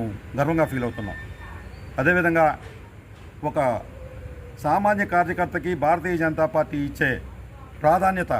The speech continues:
ఎట్టుంటుందో సన్నారెడ్డి దయాకర్ రెడ్డిని చూసి మనం పార్టీని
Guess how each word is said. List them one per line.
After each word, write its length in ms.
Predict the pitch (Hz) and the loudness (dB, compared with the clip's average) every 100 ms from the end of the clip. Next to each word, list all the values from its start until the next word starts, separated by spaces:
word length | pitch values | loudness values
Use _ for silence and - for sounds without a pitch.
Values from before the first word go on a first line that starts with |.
| 82 - - - - - | -2 -10 -18 -18 -10 -4
ఎట్టుంటుందో 580 | 156 202 175 165 170 196 - - - - | -2 -2 -2 0 2 0 -4 -18 -14 -2
సన్నారెడ్డి 540 | 156 180 185 156 151 135 - - - - - - - - - - - | 2 4 4 4 2 0 -4 -16 -18 -18 -20 -20 -20 -20 -20 -18 2
దయాకర్ 300 | 147 175 165 | 6 6 4
రెడ్డిని 220 | 147 131 127 | -2 -4 -6
చూసి 200 | 156 175 170 156 | -4 -2 -2 -2
మనం 140 | 135 151 | -2 0
పార్టీని 260 | 160 160 | 0 0